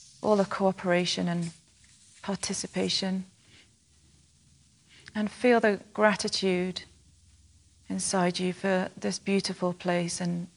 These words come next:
amazing community that, that we live in. And for those further afield, let's just ex-,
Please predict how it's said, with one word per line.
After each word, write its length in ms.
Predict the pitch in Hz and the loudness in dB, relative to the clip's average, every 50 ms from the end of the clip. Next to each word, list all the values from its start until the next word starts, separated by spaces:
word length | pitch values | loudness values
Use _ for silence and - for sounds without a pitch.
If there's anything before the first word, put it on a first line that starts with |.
| _ - | _ -4
amazing 440 | 190 185 185 185 185 185 190 190 185 | 0 0 2 2 2 2 0 -2 -4
community 520 | - - 180 180 175 175 175 - 180 175 | -4 -2 -2 -2 -2 -2 -4 -4 -4 -4
that, 180 | 175 180 - - - - | -4 -4 -6 -8 -10 -8
that 160 | 202 - - | -6 -4 0
we 180 | 185 190 185 | 2 2 2
live 200 | 175 175 170 165 | 4 2 0 0
in. 320 | 170 170 165 170 175 180 - - _ _ _ _ _ _ - - - - - _ _ _ _ _ _ _ _ _ _ _ _ _ _ _ _ _ _ _ _ | -2 -2 -2 -2 -2 -4 -6 -10 _ _ _ _ _ _ -20 -20 -20 -20 -20 _ _ _ _ _ _ _ _ _ _ _ _ _ _ _ _ _ _ _ _
And 340 | - 214 208 214 214 214 208 | -2 0 2 4 4 2 2
for 240 | - - - - 233 | -2 -4 -6 -2 2
those 320 | 226 226 220 220 220 220 | 4 6 8 8 6 4
further 400 | - - 226 220 214 208 208 202 | 2 6 8 8 10 8 8 4
afield, 600 | 202 185 - - - 202 196 185 180 185 185 180 | 2 0 0 0 2 4 4 4 4 2 0 0
let's 220 | 202 214 208 - - | -2 -2 -2 -2 -2
just 220 | 240 - - - | -4 -4 -2 -2
ex-, 260 | 214 - 196 - - | -4 -4 -4 -6 -8